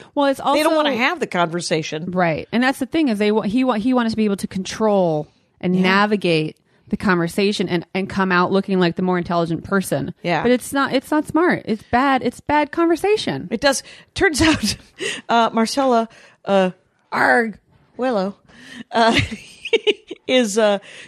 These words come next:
Speaker 2: logic is your, is, is
Speaker 1: That's
Speaker 2: your
Speaker 1: m-,
Speaker 2: everything.
Speaker 1: oh my God, it turns me on.
Speaker 2: Since you were eight.
Speaker 1: Since I was a child.
Speaker 2: It's at Marcella Comedy on Twitter.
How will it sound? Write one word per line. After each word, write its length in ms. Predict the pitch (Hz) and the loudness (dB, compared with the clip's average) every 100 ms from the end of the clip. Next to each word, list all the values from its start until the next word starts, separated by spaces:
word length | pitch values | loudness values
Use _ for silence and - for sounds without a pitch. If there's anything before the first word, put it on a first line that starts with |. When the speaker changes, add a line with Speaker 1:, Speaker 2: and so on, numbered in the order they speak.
| - | -4
Speaker 2:
logic 440 | 226 269 277 285 | 0 2 0 0
is 180 | 285 202 | 0 2
your, 200 | 254 240 | 2 4
is, 320 | - 233 185 | 4 0 0
is 60 | 196 | 0
Speaker 1:
That's 200 | 240 190 | 0 2
Speaker 2:
your 160 | 233 | 2
Speaker 1:
m-, 60 | 220 | 4
Speaker 2:
everything. 360 | 294 403 170 - | 4 2 0 -2
Speaker 1:
oh 120 | 233 | -2
my 100 | 226 | 0
God, 220 | 196 196 190 | 0 0 0
it 80 | |
turns 220 | 190 202 208 | 0 0 2
me 120 | 180 | 2
on. 260 | 170 160 170 | 0 -2 -2
Speaker 2:
Since 280 | 240 208 | -2 -2
you 80 | 233 | 0
were 100 | 226 | 2
eight. 260 | 220 277 - _ - - | 2 -2 -6 _ -20 -8
Speaker 1:
Since 220 | 254 254 | -4 0
I 80 | 262 | 0
was 100 | 262 | 0
a 40 | |
child. 480 | 247 175 160 156 - | -2 0 0 -2 -4
Speaker 2:
It's 180 | 233 - | -6 -2
at 240 | 247 262 | 0 0
Marcella 640 | 269 262 - 262 240 240 240 _ _ _ - | 0 -2 2 2 4 2 -2 _ _ _ -4
Comedy 520 | 247 240 190 175 202 - | 0 2 2 0 -2 -6
on 160 | 196 196 | -4 -2
Twitter. 440 | - 208 180 202 | 2 2 2 0